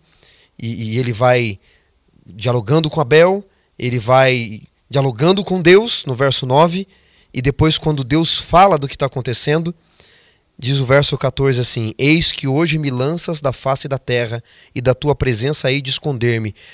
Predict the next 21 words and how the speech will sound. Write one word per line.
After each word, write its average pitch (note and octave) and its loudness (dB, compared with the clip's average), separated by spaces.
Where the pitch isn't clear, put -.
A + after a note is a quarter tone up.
Serei C3+ 2
fugitivo G3 -4
e F#3+ 0
errante D#3 0
pela D#3 0
terra. B2 0
Quem D#3 0
comigo C#3+ -2
se - 0
encontrar C3 -2
me C3 -2
matará." B2 2
E C3 -4
Deus C3+ -2
então C#3 -4
o - -12
protege C3+ -6
ainda. G2 -16
A C3 -12
partir C#3+ -8
daqui, E3 -12